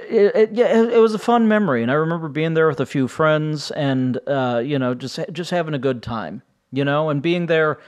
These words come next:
like, it was just us. It was just us teenagers. Like, we didn't have any adults with us, and we were down at Union Station watching the band and had to, like, scramble back to get on the Metrolink to go home and whatnot. And that was, I just remember that as being a really fun experience,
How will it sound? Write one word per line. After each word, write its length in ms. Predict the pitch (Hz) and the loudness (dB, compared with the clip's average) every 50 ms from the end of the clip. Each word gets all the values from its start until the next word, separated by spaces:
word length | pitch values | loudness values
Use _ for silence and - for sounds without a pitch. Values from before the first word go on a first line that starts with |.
| - - _ - | -20 -18 _ -2
like, 180 | 160 156 143 | -2 0 2
it 60 | 175 180 | 2 0
was 140 | 180 165 | 0 0
just 340 | - - 208 202 175 - - | 0 0 0 0 0 0 2
us. 320 | 196 190 151 110 - - 156 | 2 2 2 2 0 -2 -4
It 40 | |
was 100 | 147 127 | -4 -4
just 280 | - 180 180 165 - 185 | -2 -4 -4 -4 -2 -2
us 160 | 160 143 - | -2 -2 -4
teenagers. 680 | - - 170 160 151 135 117 107 - 98 80 95 110 - | -6 -6 -4 -2 -2 -2 -4 -6 -8 -10 -12 -12 -8 -8
Like, 140 | 131 127 123 | -8 -6 -6
we 100 | 143 139 | -4 -4
didn't 180 | 160 156 151 | -2 -2 0
have 200 | 147 151 151 139 143 | 2 2 2 2 0
any 160 | 143 143 135 | -2 -2 -2
adults 500 | 127 113 139 127 127 127 - - - - | -2 -2 -2 -2 -2 -4 -8 -12 -12 -8
with 240 | 127 113 107 - - | -8 -8 -6 -6 -6
us, 380 | - - - - - - - _ _ _ _ _ _ _ _ _ - | -8 -8 -8 -10 -14 -14 -14 _ _ _ _ _ _ _ _ _ -6
and 140 | 143 143 143 | -4 -2 0
we 100 | 143 143 | 0 0
were 80 | 143 | 2
down 200 | 143 139 135 135 | 2 0 0 0
at 80 | 135 123 | -2 -2
Union 300 | 139 139 135 131 127 120 | -4 -4 -2 -4 -4 -6
Station 460 | - - 139 131 120 - 131 123 117 | -2 -2 0 0 0 -2 -4 -4 -2
watching 320 | 117 123 120 - 135 131 | -2 -2 -2 -2 -4 -6
the 80 | 127 110 | -6 -4
band 360 | 110 123 120 117 113 101 101 | -4 -4 -4 -4 -6 -6 -6
and 140 | 104 104 117 | -6 -4 -4
had 180 | 131 131 120 123 | -4 -4 -4 -4
to, 80 | 127 | -2
like, 160 | 120 120 120 | -2 -2 -4
scramble 440 | - - - 143 135 135 127 127 120 | -4 -6 -2 -2 -2 0 -2 -4 -4
back 260 | 113 131 123 120 - - | -2 -2 -2 -2 -4 -6
to 80 | 143 | -6
get 120 | 123 131 131 | -2 -2 0
on 140 | 131 127 123 | 0 0 -2
the 60 | 117 | -2
Metrolink 540 | 120 131 120 - 127 123 113 113 113 107 - | -2 -2 -4 -2 -4 -6 -4 -4 -6 -6 -8
to 80 | 127 | -6
go 180 | 117 113 113 113 | -4 -2 -2 -2
home 280 | 113 117 110 107 95 | -2 -4 -4 -4 -6
and 120 | 98 104 104 | -8 -8 -6
whatnot. 380 | 101 98 - 90 90 - - | -8 -8 -8 -8 -10 -10 -10
And 160 | - - 101 135 | -12 -10 -8 -6
that 140 | 131 117 | -4 -4
was, 260 | 104 131 123 - - - _ _ _ _ _ _ _ _ - 143 | -4 -8 -10 -10 -14 -16 _ _ _ _ _ _ _ _ -6 -4
I 60 | 151 | -4
just 140 | 147 135 165 | -4 -2 0
remember 260 | 180 185 196 190 190 | 0 0 0 2 2
that 160 | 175 170 165 | 2 4 2
as 80 | 151 123 | 2 0
being 240 | 170 165 156 151 | -2 -2 -2 -2
a 80 | 147 135 | -2 0
really 240 | 135 143 139 135 127 | 0 2 2 2 0
fun 320 | - - - 135 135 135 | -4 -4 -2 0 0 0
experience, 800 | 131 110 - - - 127 123 123 101 87 87 107 - - - | -2 -4 -8 -6 -4 -2 -2 -2 -4 -4 -6 -8 -10 -12 -14